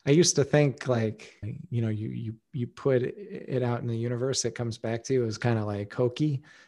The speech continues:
but it's very real. Like, i-, if, if you put good out there, good comes back. And, you know,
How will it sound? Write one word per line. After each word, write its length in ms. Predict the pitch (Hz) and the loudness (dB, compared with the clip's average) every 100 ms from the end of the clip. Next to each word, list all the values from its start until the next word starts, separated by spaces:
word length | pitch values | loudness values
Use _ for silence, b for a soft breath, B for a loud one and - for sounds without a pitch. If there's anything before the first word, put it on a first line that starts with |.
| B | B
but 200 | - 135 | 2 4
it's 120 | 127 | 4
very 240 | 131 175 160 | 4 6 6
real. 560 | 139 156 101 107 113 - | 6 6 4 2 0 2
Like, 340 | 120 110 - | 4 2 2
i-, 20 | 110 | 0
if, 400 | 110 120 113 - | 2 2 0 0
if 320 | 117 - - | 0 -2 -10
you 160 | - 117 | -4 -2
put 240 | - 117 | 2 2
good 180 | - 123 | 2 2
out 200 | 113 110 | 2 2
there, 180 | 113 107 | 0 0
good 240 | 107 110 | 0 -2
comes 260 | - 110 107 | 0 0 0
back. 460 | - 104 110 117 - | 0 0 0 -2 -2
And, 320 | 101 98 104 | -2 -2 -2
you 140 | 113 | -2
know, 160 | 101 107 | 0 0